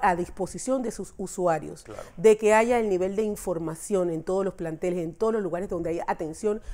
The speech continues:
Speaker 1: al público, las conferencias, los seminarios, las capacitaciones, y eso va a hacer que la gente con información sabe que es menos los errores que se puedan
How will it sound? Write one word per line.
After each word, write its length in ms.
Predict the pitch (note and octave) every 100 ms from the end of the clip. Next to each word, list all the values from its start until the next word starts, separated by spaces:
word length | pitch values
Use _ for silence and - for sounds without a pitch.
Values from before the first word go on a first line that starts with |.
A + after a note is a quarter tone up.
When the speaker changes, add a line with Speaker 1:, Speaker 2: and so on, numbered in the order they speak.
| -
Speaker 1:
al 160 | F3+ F3+
público, 480 | G#3 F#3 E3 - D3+ - -
las 360 | F#3+ G#3 G#3+
conferencias, 720 | - G3 F#3 F3 E3 E3 F#3
los 240 | F#3 G#3 G#3
seminarios, 460 | F#3+ F3+ E3 E3+
las 240 | E3+ A3 A3+
capacitaciones, 760 | - F3+ F3 E3+ E3+ F#3 F#3 - -
y 80 | B3+
eso 160 | C4+ D4
va 60 |
a 20 | C4+
hacer 240 | C4+ A#3+
que 100 | A3
la 100 | F#3
gente 260 | G3+ B3+ C4+
con 260 | A#3 G3+
información 640 | F#3 - F3+ G3 A#3+ A3+ D#3+ - -
sabe 260 | - G3+ A3
que 120 | F#3+
es 120 | -
menos 320 | G#3 A#3+ A#3
los 140 | A3+ F3+
errores 260 | F3 F3+
que 100 | G3
se 120 | F3
puedan 360 | D#3+ F3 E3 E3